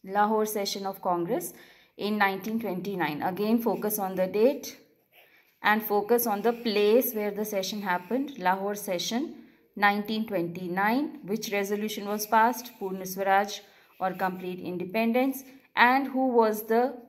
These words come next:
president of Congress at the session? It was a young leader called Jawaharlal Nehru.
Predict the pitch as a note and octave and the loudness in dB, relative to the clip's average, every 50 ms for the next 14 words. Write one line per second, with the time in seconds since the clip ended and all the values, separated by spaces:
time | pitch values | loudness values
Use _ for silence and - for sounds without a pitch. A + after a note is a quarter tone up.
0 | - _ A3+ A3 A3 A3 G#3+ G#3 A#3 A#3 A3+ A#3+ B3 A#3+ B3+ A#3+ A#3 - A3 G3+ | -6 _ 4 4 4 4 4 2 2 4 4 4 2 2 -2 -4 -2 0 2 2
1 | F#3+ F#3+ F#3+ G#3+ A3+ A3+ - - F3+ F#3 F#3 F3+ E3+ F#3 G3+ G3+ - - F#3+ F3+ | 2 2 -2 -2 -2 -2 2 4 4 4 4 2 -4 -6 -6 -6 -4 -6 -4 -4
2 | F#3 - - A#3 C4 C4+ - - - - - _ _ _ - - G3 F#3+ - F#3+ | -4 -2 0 0 -2 -2 -6 -12 -18 -20 -20 _ _ _ -6 -6 -6 -4 -4 -2
3 | F#3 G3 A3 B3+ - - - - - - _ - - - - F3+ F#3 F#3 G3 G3 | -2 0 0 -2 -4 -8 -10 -12 -12 -16 _ -20 -6 -2 -2 0 2 4 4 4
4 | G3 A3 B3 B3+ B3+ - - - - _ _ - F#3 G3 G3 G3 G3+ G#3+ A#3+ C#4 | 4 4 0 -2 -4 -8 -14 -18 -20 _ _ -12 -8 -8 -4 -2 0 0 0 0
5 | C#4 - - D3+ E3+ E3+ G3 G3 F#3+ F3 F3 F3+ E3+ F3 D#3 - E3+ G3+ B3 D4 | -2 -6 -4 -4 -2 -2 -4 -4 -4 -4 -4 -4 -4 -6 -4 -2 -2 -2 -2 -2
6 | - A3+ F3+ E3 E3 D#3 - - | -4 -6 -4 -4 -6 -8 -8 -12